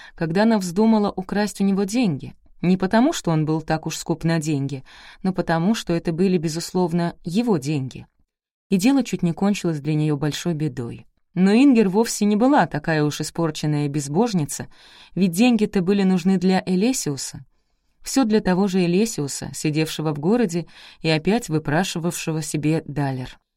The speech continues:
Неужели же ему жить средь благородных господ и быть всегда без гроша? Разве у нее не материнское сердце? И вот она попросила денег у отца,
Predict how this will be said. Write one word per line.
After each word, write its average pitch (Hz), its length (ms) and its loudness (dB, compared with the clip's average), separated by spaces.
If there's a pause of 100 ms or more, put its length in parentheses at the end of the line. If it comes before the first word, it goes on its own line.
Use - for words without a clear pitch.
(420)
Неужели 247 400 6
же 247 120 0
ему 233 280 4
жить 220 220 0
средь 185 380 0
благородных 165 640 0
господ 160 560 -2 (320)
и 165 100 0
быть 190 200 0
всегда 180 300 0
без 165 180 0
гроша? 170 500 -2 (320)
Разве 202 340 4
у 208 40 2
нее 208 260 4
не 214 100 6
материнское 202 640 2
сердце? 185 560 -2 (460)
И 202 120 2
вот 262 200 4
она 196 140 4
попросила 185 580 0
денег 165 380 -2
у 151 60 0
отца, 202 480 -2